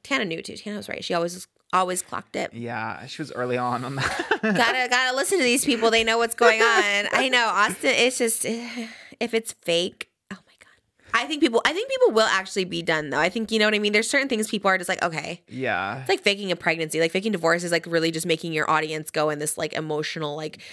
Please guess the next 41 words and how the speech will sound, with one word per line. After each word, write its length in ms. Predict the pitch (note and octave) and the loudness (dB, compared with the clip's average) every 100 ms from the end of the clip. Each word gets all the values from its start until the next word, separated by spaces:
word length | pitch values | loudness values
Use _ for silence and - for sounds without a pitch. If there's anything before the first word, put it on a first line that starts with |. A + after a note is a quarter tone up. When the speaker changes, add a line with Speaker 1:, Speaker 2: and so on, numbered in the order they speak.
| - | -6
Speaker 1:
almost, 160 | G3+ A#3 | 0 2
like, 100 | F#3 | 2
Speaker 2:
You 60 | |
felt 140 | G3 D4+ | 4 4
so 40 | C4+ D#3+ E3+ | 4 6 6
Speaker 1:
traumatizing. 40 | D3 | 6
Speaker 2:
bad 240 | A3 A#3+ | 4 4
that 200 | E3+ D3 | 2 2
first 240 | F#3+ A3+ E3+ | 0 2 0
episode 280 | C#3 C#3 | 0 -2
you 120 | C#3 C#3 | -2 0
talked 260 | B2 A#2+ | 0 0
about 260 | B2+ B2 C3 | 0 2 4
it. 220 | C#3+ D#3+ | 4 4
You 60 | D#4 | 4
Speaker 1:
Oh 40 | |
Speaker 2:
were 60 | F#4 | 6
Speaker 1:
my 100 | G4+ | 4
God, 120 | D4+ | 4
Speaker 2:
so 80 | C#4+ | 4
Speaker 1:
and 260 | F#3 D4 D4 | 6 4 4
it 20 | |
really 280 | D#4 F4+ A4 | 2 4 2
made 140 | C#4+ | 4
me 100 | C#4+ C#4 | 4 2
Speaker 2:
<laughs> 60 | |
Speaker 1:
upset. 260 | C4+ - C#4 A4 B3+ | 2 2 2 2 0
And 80 | A3+ | 0
I 60 | A#3+ | 0
was 160 | C4 | 0
upset 340 | E4+ E4+ C4 - | 0 2 0 2
for 180 | D4 G3+ | 2 4
it. 80 | |
And 80 | F#3+ | 4
I'm 100 | A3+ | 2
like, 140 | B3 A3+ | 2 0
"If 100 | A3+ | 2
this 140 | B3 | 2
is 80 | G4 | 2
all 160 | B3+ | 2
fake 760 | C#4 - F#3+ F#3 D#4+ C#5 C#5+ | -2 0 2 4 4 2 0